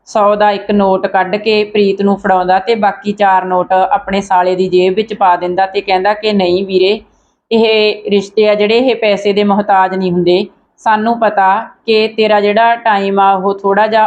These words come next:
ਔਖਾ ਚੱਲ ਰਿਹਾ, ਤੇਰੇ ਹਾਲਾਤ ਥੋੜ੍ਹੇ ਮਾੜੇ ਚੱਲ ਰਹੇ ਆ। ਤੈਨੂੰ ਪਸ਼ੂਆਂ ਦੇ ਵਿੱਚ ਕਿੰਨਾ ਘਾਟਾ ਪਿਆ, ਫਸਲ ਵੀ ਤੇਰੀ ਖਰਾਬ ਹੋ ਗਈ। ਵੀ ਅਸੀਂ ਤੇਰੇ ਤੋਂ ਪੈਸੇ ਨਹੀਂ ਲੈਣ ਆਏ, ਅਸੀਂ ਤਾਂ ਆਪਣਾ ਪਿਆਰ ਲੈ ਕੇ ਆਏ ਆ।" ਉਸ ਤੋਂ ਬਾਅਦ ਪ੍ਰੀਤ ਦੇ ਘਰ ਵਾਲਾ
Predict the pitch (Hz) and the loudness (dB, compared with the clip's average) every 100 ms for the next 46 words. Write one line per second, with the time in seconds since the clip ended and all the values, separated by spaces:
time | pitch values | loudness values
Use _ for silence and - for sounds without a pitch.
0 | - 196 - 185 185 175 180 180 202 214 | 0 -2 -2 -2 0 0 0 0 -2 0
1 | 208 196 190 180 180 196 202 226 190 180 | 0 2 2 0 -2 -4 -2 0 0 0
2 | 180 180 170 175 185 175 170 - _ _ | 0 0 0 0 0 0 0 -4 _ _
3 | _ 220 220 220 220 214 208 208 _ _ | _ -2 0 2 2 2 -2 -6 _ _
4 | - 220 214 214 208 214 208 208 214 208 | -2 -2 0 0 0 0 -2 -2 0 0
5 | 208 233 233 214 208 208 208 202 196 208 | 2 0 0 -2 0 0 0 -2 -2 -2
6 | 240 233 202 202 196 185 180 185 180 - | -2 0 0 0 0 0 0 -2 -2 -6
7 | _ _ _ _ _ 214 247 - 233 254 | _ _ _ _ _ -4 -2 0 0 0
8 | 240 240 240 240 233 240 240 233 233 - | 0 0 0 0 0 0 2 2 0 -6
9 | - 226 214 220 233 220 202 190 190 208 | -6 -2 0 0 -2 0 0 2 2 0
10 | 240 240 233 214 220 220 220 202 202 202 | 0 -4 -4 -2 2 2 0 0 0 0
11 | 208 208 202 196 190 190 190 170 170 170 | 0 2 2 0 -2 0 0 0 0 -4
12 | - _ _ _ 233 233 226 226 220 208 | -6 _ _ _ -2 -2 0 -2 0 2
13 | 202 226 226 226 208 208 202 196 226 220 | 2 0 -2 0 0 0 -2 0 0 2
14 | 202 190 190 | 2 2 0